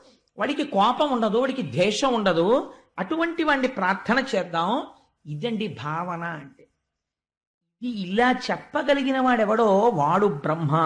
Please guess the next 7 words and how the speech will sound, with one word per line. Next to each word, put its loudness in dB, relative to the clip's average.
వాణ్ణి -2
బ్రహ్మస్థానమునందున్నవాడు 0
అంటారు. -14
ఇది -6
భగవంతుడు 0
గురించి -4
మాట్లాడటంలో -8